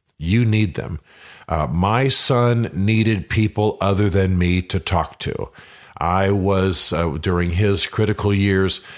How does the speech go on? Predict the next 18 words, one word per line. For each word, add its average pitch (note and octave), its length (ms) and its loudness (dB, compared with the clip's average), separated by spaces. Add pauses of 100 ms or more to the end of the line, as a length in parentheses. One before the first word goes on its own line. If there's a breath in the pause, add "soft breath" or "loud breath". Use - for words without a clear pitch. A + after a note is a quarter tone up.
(220 loud breath)
um, D#2+ 500 -2
senior G#2 420 0
pastor G#2 420 -2
of D#2 80 -2
a D#2+ 60 0
gigantic F2 640 0
church. - 640 0 (400 loud breath)
Um, D2 800 0 (140)
a E2+ 320 -10 (140)
lot F#2+ 260 0
of F#2+ 140 0
the F#2 80 0
people G2 260 0
he G2 140 2
knew F#2 240 2
worked B2 360 0
for A#2+ 220 0
me. A2 500 0